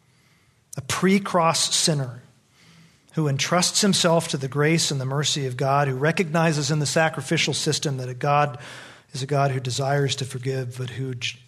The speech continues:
whose justice for sin must be satisfied.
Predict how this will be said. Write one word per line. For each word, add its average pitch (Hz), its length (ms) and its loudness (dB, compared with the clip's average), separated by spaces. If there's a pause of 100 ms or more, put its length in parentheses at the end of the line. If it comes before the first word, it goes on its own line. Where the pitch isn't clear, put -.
(260)
whose 120 180 -8
justice 135 600 -4
for 123 180 -8
sin 135 360 -2
must 123 300 -4
be 127 60 -8
satisfied. 120 760 -10